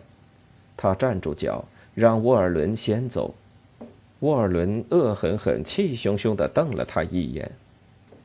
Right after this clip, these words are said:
沃尔伦开口讲话，声音非常的愤怒。尽管菲利普正洋洋自得，听了还是冷彻骨髓。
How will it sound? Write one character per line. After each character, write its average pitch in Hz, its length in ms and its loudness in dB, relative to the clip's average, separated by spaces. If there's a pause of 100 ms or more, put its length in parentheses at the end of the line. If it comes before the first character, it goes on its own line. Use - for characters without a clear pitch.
(200)
沃 113 140 6
尔 104 140 6
伦 95 260 4
开 110 240 0
口 87 240 0
讲 69 320 0
话， 92 240 -4 (360)
声 131 340 4
音 127 260 2
非 170 320 0
常 90 240 -4
的 98 80 2
愤 123 380 -4
怒。 - 180 -4 (560)
尽 127 240 -2
管 85 320 0
菲 123 200 0
利 113 120 0
普 90 200 0
正 95 240 -2
洋 92 240 -2
洋 95 200 -2
自 101 240 0
得， 76 360 -4 (240)
听 151 300 -2
了 101 220 0
还 101 300 0
是 127 200 -2
冷 92 300 2
彻 104 280 0
骨 69 240 0
髓。 76 340 -4